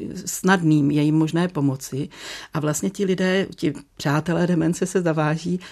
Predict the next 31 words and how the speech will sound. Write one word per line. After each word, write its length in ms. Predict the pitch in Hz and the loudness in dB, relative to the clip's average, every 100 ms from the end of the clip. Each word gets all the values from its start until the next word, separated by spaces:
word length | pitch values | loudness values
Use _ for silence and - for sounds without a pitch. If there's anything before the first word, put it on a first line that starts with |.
| - | -4
že 120 | 202 | 2
nějakým 300 | 202 220 240 | 2 2 -4
způsobem 440 | - 220 226 208 196 | -6 -6 -4 -4 -2
pomohou. 520 | 165 151 127 120 139 - - - | -2 -2 -2 -6 -8 -14 -18 -2
A 220 | 147 143 - - | 0 0 -2 -2
ty 120 | 190 | -2
způsoby 380 | - 196 226 233 | -2 -4 -4 -4
pomoci 380 | 226 214 214 226 | -2 -4 -2 -4
jsou 140 | 233 | -6
skutečně 600 | - 220 233 - 226 226 - - - 170 | -6 -10 -8 -6 -4 -6 -10 -20 -20 -4
velice 340 | 202 214 240 | 0 0 0
jednoduché 540 | 220 214 208 208 214 | 0 2 0 0 -2
a 100 | - | 0
nejsou 440 | 202 196 196 226 214 | 2 2 0 -2 0
nějakým 360 | 214 214 208 | 0 -2 -4
způsobem 560 | - 196 226 208 214 185 | -6 -6 -2 0 0 0
příliš 340 | - 196 196 160 | -2 -2 0 0
zavazující, 680 | 170 190 185 190 180 190 165 | 0 0 0 -2 -2 -2 -2
zatěžující 680 | 156 160 170 170 160 180 180 - - - | -2 -2 -2 -2 -2 -4 -6 -8 -14 -10
a 60 | 160 | -4
přesto 300 | - - 196 | -4 -4 -4
to 120 | 214 | -2
je 100 | 214 | -2
významná 500 | 196 208 208 220 220 | -2 -2 0 -2 -4
pomoc. 480 | 220 214 139 - - | -2 -2 -2 -6 -12
No, 100 | - | -8
oni 200 | 185 202 | -4 0
mohou 220 | 214 233 220 | 0 0 -2
třeba 260 | 247 214 | -2 -4
slíbit, 360 | - 185 180 180 | -2 -2 0 0
že, 220 | 185 | -2